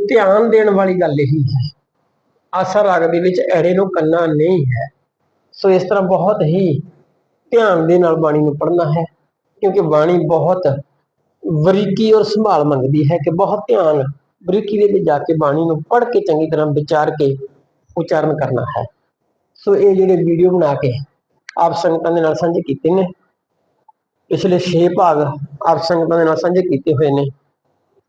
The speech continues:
ਇਹ ਸੱਤਵਾਂ ਭਾਗ ਹੋਵੇਗਾ। ਇਸ ਤੋਂ ਬਾਅਦ ਦੋ ਪੰਕਤੀਆਂ ਹੋਰ ਹਨ ਇਸ ਸ਼ਬਦ ਦੀਆਂ। ਅੱਠਵੇਂ ਭਾਗ ਦੇ ਵਿੱਚ ਇਸ ਸ਼ਬਦ ਦੀ ਸੰਪੂਰਨਤਾ ਹੋ ਜਾਣੀ ਹੈ।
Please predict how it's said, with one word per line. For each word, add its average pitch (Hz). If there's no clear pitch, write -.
ਇਹ 214
ਸੱਤਵਾਂ 196
ਭਾਗ 202
ਹੋਵੇਗਾ। 160
ਇਸ 175
ਤੋਂ 196
ਬਾਅਦ 196
ਦੋ 180
ਪੰਕਤੀਆਂ 190
ਹੋਰ 160
ਹਨ 175
ਇਸ 175
ਸ਼ਬਦ 139
ਦੀਆਂ। 147
ਅੱਠਵੇਂ 202
ਭਾਗ 208
ਦੇ 151
ਵਿੱਚ 147
ਇਸ 202
ਸ਼ਬਦ 160
ਦੀ 170
ਸੰਪੂਰਨਤਾ 147
ਹੋ 131
ਜਾਣੀ 131
ਹੈ। 165